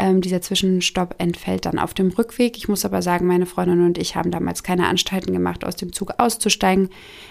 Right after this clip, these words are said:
Wir haben das Feeling dort vor Ort genossen,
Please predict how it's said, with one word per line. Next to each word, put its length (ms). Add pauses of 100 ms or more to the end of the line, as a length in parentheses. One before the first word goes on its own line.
Wir 220
haben 320
das 240
Feeling 460
dort 420 (220)
vor 220
Ort 280
genossen, 680